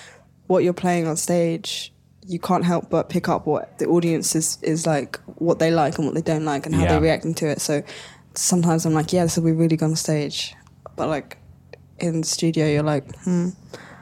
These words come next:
Speaker 1: But I think it's a test, like, you know, it's a good way to test things out
Speaker 2: Yeah, that's, are you
Speaker 1: before
Speaker 2: able
Speaker 1: you
Speaker 2: to
Speaker 1: decide if you really wanna keep it
Speaker 2: That's
Speaker 1: as part of
Speaker 2: cool.
Speaker 1: your set.
Speaker 2: Are you able to do that? Are you playing songs where the recordings aren't quite complete or?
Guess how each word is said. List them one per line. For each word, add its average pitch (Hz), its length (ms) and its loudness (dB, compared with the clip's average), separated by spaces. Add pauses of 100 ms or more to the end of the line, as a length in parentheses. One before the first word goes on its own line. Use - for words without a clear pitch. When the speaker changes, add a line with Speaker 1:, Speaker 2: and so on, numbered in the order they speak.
(440)
Speaker 1:
But - 120 -8
I 165 40 2
think 226 140 6
it's 214 100 0
a 175 40 4
test, 180 380 0
like, 131 320 -2 (140)
you 175 100 0
know, 160 120 0
it's 160 120 -6
a - 20 -10
good 175 120 4
way 160 80 4
to - 100 -4
test 160 220 0
things 180 220 -2
out - 300 0
Speaker 2:
Yeah, 90 220 0
that's, - 260 0
are - 100 4
you 180 60 6
Speaker 1:
before 180 100 6
Speaker 2:
able 165 140 2
Speaker 1:
you 160 60 2
Speaker 2:
to - 40 0 (120)
Speaker 1:
decide 165 360 2
if 156 120 -4
you 160 100 -2
really 156 220 2
wanna 151 180 0
keep - 260 -4
it 185 240 -2
Speaker 2:
That's - 180 0
Speaker 1:
as - 40 -8
part 151 120 2
of - 40 2
Speaker 2:
cool. 151 60 0
Speaker 1:
your 151 60 -2
set. - 300 -4 (420)
Speaker 2:
Are 92 80 2
you 92 120 0
able 90 140 0
to 80 80 -6
do 85 140 -2
that? 101 220 0
Are 87 80 -2
you 90 80 -2
playing 87 220 -4
songs 85 440 -4
where 95 160 -2
the 85 100 -2
recordings 85 440 -2
aren't 82 180 -2
quite 78 480 -4
complete 82 540 -4
or? 78 280 0